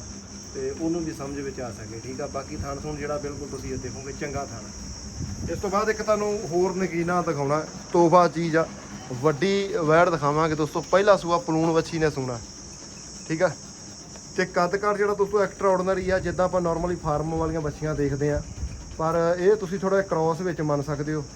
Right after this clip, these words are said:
ਜਾਂ ਪਿਓਰ ਵਿੱਚ ਹੋ। ਪਰ ਗੱਲਬਾਤ ਆਪਾਂ ਪਿੰਦਰ ਵੀਰ ਦੇ ਨਾਲ ਕਰਦੇ ਆ। ਬਈ ਪਿੰਦਰ ਵੀਰ, ਆਹ ਵੱਛੀ,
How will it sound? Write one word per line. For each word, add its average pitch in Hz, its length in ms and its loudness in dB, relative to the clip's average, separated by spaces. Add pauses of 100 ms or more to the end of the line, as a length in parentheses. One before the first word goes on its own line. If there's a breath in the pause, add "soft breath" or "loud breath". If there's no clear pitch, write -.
(140)
ਜਾਂ 147 120 0
ਪਿਓਰ 170 280 0
ਵਿੱਚ 175 220 0
ਹੋ। 170 60 -2
ਪਰ 156 220 2 (180)
ਗੱਲਬਾਤ 143 300 2
ਆਪਾਂ 143 180 0
ਪਿੰਦਰ 139 280 -2
ਵੀਰ 135 180 0
ਦੇ 147 100 0
ਨਾਲ 147 180 0
ਕਰਦੇ 135 340 -2
ਆ। 151 100 -4 (800)
ਬਈ 214 100 6
ਪਿੰਦਰ 233 300 4
ਵੀਰ, 233 120 4
ਆਹ 233 240 8
ਵੱਛੀ, 208 400 2